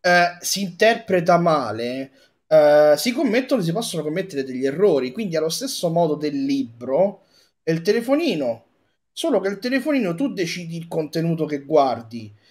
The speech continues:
e tu decidi se stai, se stare da una parte o dall'altra, ma tu puoi anche decidere di farti un pensiero critico, eh,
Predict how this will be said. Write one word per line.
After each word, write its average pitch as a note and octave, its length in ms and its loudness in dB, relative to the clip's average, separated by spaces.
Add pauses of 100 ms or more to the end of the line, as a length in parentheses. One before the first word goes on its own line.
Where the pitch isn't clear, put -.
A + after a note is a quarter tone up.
(140)
e A#3 140 -2
tu C#4+ 120 -2
decidi C4 360 -4
se A3 100 -4
stai, G3+ 400 0
se - 160 -8
stare G3+ 240 -2
da F#3 80 -6
una F#3 140 2
parte A3+ 280 0
o - 20 -6
dall'altra, D3 760 -2 (240)
ma G3 180 0
tu B3 160 -2
puoi F3+ 180 2
anche E3+ 260 0
decidere G3 460 -6
di G3 100 -8
farti D3 640 -4
un G3 180 -6
pensiero F#3 480 0
critico, G3+ 840 -4 (720)
eh, D3 840 4